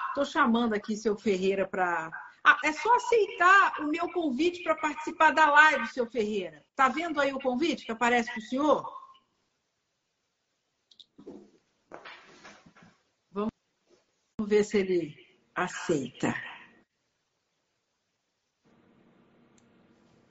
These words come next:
Tá vendo aí o convite? Ou então o senhor pode mesmo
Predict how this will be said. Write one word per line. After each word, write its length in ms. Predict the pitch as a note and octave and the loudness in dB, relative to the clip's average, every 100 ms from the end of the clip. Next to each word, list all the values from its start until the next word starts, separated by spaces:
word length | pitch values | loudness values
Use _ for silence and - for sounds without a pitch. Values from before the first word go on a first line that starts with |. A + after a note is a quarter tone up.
| _ _ _ _ _ _ - _ - - - | _ _ _ _ _ _ -20 _ -16 2 8
Tá 120 | B3+ | 12
vendo 340 | A#3 D4+ F#4 | 12 10 6
aí 140 | D4+ C#4 | 2 0
o 100 | C4+ | 2
convite? 760 | A#3 G#3+ D4 G4+ - G#3+ F3+ | 2 4 4 4 2 -4 2
Ou 60 | C4+ | 2
então 240 | D4 F#4 | 4 2
o 40 | G#4+ | 2
senhor 200 | G#4 G4+ | 2 2
pode 320 | F#4 F#4+ F#4 | 6 6 6
mesmo 340 | D#4+ F4+ E4+ | 0 0 0